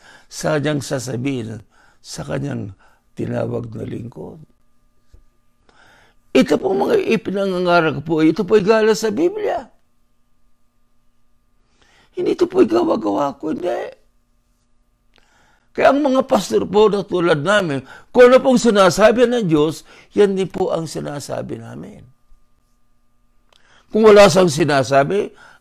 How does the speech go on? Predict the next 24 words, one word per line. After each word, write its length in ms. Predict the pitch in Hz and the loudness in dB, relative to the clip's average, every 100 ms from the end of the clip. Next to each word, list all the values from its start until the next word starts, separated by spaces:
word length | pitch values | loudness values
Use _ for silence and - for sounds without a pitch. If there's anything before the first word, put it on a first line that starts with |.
| - | -4
alarang 480 | 202 214 202 202 170 | 0 2 0 -2 -8
po 40 | - | -8
kaming 320 | 180 170 165 | -8 -6 -8
sasabihin. 960 | 147 156 151 151 180 214 - - - _ _ _ _ _ _ _ | -10 -12 -12 -14 -12 -12 -14 -16 -20 _ _ _ _ _ _ _
So, 320 | - 240 262 | -10 -6 -6
kapag 280 | 214 233 214 | -8 -10 -8
ito, 360 | 202 170 165 - | -8 -8 -10 -6
magkakamali 960 | 143 117 123 113 110 110 110 110 95 | -6 -4 -6 -6 -8 -10 -8 -8 -10
kami. 360 | - 160 - - - _ _ _ _ _ _ _ _ _ | -14 -16 -16 -16 -20 _ _ _ _ _ _ _ _ _
At 200 | 113 139 | -8 -4
ang 120 | 139 | -4
sabi 280 | 127 143 139 | -2 0 0
sa 160 | 135 139 | -2 -2
Biblia, 560 | 208 254 196 127 139 - - - - - | -2 -2 -4 -6 -8 -12 -20 -20 -20 -4
pag 240 | - 156 - _ | 0 0 -4 _
binawasan 680 | 143 165 170 175 185 170 180 | 0 2 4 4 4 4 0
po 120 | 185 | -2
pang 160 | 175 196 | -2 -4
salita 440 | 202 185 165 269 | -2 -2 2 4
ng 200 | 302 311 269 | 4 2 2
Diyos, 400 | 180 214 220 - _ _ _ _ _ _ _ - | 2 0 -6 -12 _ _ _ _ _ _ _ -10
eh, 400 | 302 339 349 - | -10 -8 -10 -10
mamumroblema 1040 | 339 285 277 254 226 202 185 170 139 120 | -8 -6 -6 -6 -6 -6 -6 -6 -8 -12
ka. 180 | 135 | -12